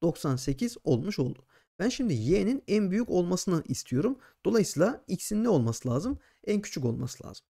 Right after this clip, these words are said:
X'in de ben beşten büyük olması gerektiğini biliyorum. O zaman X'e en az ne verebilirim? Altı verebilirim. X'e altı verirsem iki çarpı altıdan burası on iki yapar.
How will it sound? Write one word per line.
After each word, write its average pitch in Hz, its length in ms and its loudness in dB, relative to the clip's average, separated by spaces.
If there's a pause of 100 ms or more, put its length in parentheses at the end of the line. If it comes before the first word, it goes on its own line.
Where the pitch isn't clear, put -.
(200)
X'in 226 300 -2
de 214 80 6
ben 202 200 2
beşten 214 400 0
büyük 170 200 0
olması 123 320 0
gerektiğini 117 480 0
biliyorum. 147 340 0 (220)
O 220 100 0
zaman 127 260 2
X'e - 280 -2
en 208 200 2
az 165 320 0
ne 180 160 0
verebilirim? 123 480 -2 (100)
Altı 160 440 -2
verebilirim. 135 440 2 (320)
X'e - 240 0
altı 185 320 2
verirsem 247 380 0
iki - 180 -6
çarpı 170 320 -2
altıdan 165 500 0
burası 135 240 2
on 214 120 2
iki 131 200 0
yapar. - 280 -16